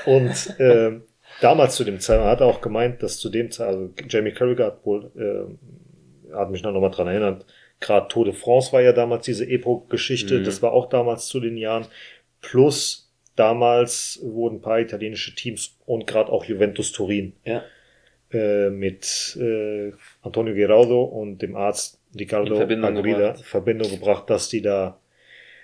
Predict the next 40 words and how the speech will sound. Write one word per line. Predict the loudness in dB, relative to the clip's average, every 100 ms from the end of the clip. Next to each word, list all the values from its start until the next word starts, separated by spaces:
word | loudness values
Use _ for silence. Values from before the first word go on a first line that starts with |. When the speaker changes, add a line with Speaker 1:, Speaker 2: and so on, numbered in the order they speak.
| _ _
Speaker 1:
Substanzen | -4 -4 -2 -2 -2 -6 -10 -10 -6
Juventus | -2 -2 -2 -6
gegeben | -6 0 0 0 -2
haben | 0 0 -2 -12
und | -14 -6
andere | -6 -4 -2 0 0
und | -4
so | -4 0
weiter | 0
Speaker 2:
Gut, | 0
Speaker 1:
und | -2
Speaker 2:
das | 0
Speaker 1:
so |
Speaker 2:
kriegst | 2 2
du |
Speaker 1:
fort. | 2
Speaker 2:
jetzt | 0
natürlich | 0
Speaker 1:
Also | 0
Speaker 2:
nur | 2
noch | 2
durch | 0
Geständnisse | -2 -2 -2 -2 -8 -6
raus, | -6 -8
ne? | -12 -14 _ _
Speaker 1:
Ja, | -2
der | -2 0
wurde | 2
ja | 2
damals | 2 0 2 2 -2 -12 _ _
in | -8
erster | 0 0 2 -2
Instanz, | -4 -4 -4 -4 -12
gerade | 0 2 2
der | -2 -4
Teamarzt, | -10 -8 -8 -12 -16 _ _
wurde | -4
ja | -4
verurteilt, | -2 0 0 0 -4 -4 -10
Speaker 2:
Mhm. | -14 -14